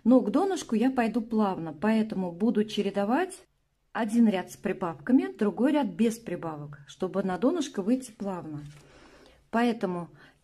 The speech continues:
девятый ряд сейчас у меня, и я буду провязывать его без прибавок. Делаю две подъемные петельки и вяжу во второй столбик,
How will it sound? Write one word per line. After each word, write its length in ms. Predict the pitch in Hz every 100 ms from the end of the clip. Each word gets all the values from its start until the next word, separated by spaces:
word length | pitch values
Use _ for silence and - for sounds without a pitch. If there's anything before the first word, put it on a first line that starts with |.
| -
девятый 580 | 180 247 240 208 -
ряд 300 | 175 175 170 -
сейчас 360 | 240 320 302 311
у 40 |
меня, 320 | 302 294 277 -
и 60 | 214
я 160 | 226 214
буду 220 | 196 -
провязывать 640 | 202 208 302 294 269 -
его 240 | 185 190 240
без 240 | 208 226
прибавок. 680 | - 220 202 170 160 - - _ - - -
Делаю 360 | 180 262 294 262
две 220 | 185 254
подъемные 580 | 262 208 208 226 226 208
петельки 720 | 202 185 175 165 165 233 311 311 _ _ - - - _ _ -
и 260 | 285 294 -
вяжу 340 | 214 214 233
во 100 | 208
второй 340 | - 208 196
столбик, 640 | 190 - 277 320 330 - -